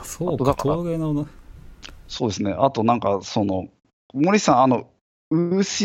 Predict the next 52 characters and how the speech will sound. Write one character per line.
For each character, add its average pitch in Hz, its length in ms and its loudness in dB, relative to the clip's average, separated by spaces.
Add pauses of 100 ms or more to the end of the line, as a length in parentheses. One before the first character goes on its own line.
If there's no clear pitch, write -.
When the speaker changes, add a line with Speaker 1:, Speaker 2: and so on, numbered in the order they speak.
(160)
Speaker 2:
ー 196 60 0
っ - 20 -16 (200)
て 175 100 6
い 175 340 4
う、 120 200 2 (360)
そ - 220 2
の 101 220 4
な 113 80 4
ん 107 80 0
か 85 200 2
ユ 127 200 6
ー - 20 4
ザ 165 320 4
ー 165 80 6
エ 165 140 6
ー - 20 0
ジ 131 100 0
ェ 110 60 2
ン 101 60 -4
ト - 80 -6
判 127 300 2
別 123 340 2
ラ 123 120 6
イ 120 60 4
ブ 110 100 2
ラ 95 80 4
リ 92 100 -2
み 92 80 -6
た 92 100 -6
い - 20 -8
な 92 60 -6
の 92 60 -6
を 95 40 -10
作 - 160 -8
っ 101 40 -6
て 104 140 -4
る 98 120 0
ん 95 180 -2
で 92 100 -4
す - 80 -6
け 117 120 2
ど、 113 340 4
Speaker 1:
は 139 80 -2
い。 104 40 -4 (460)
Speaker 2:
そ - 140 4
れ 120 120 4
も 117 260 6
な 113 100 4
ん 110 80 4
か 87 140 0
薄 110 300 0
い 101 220 0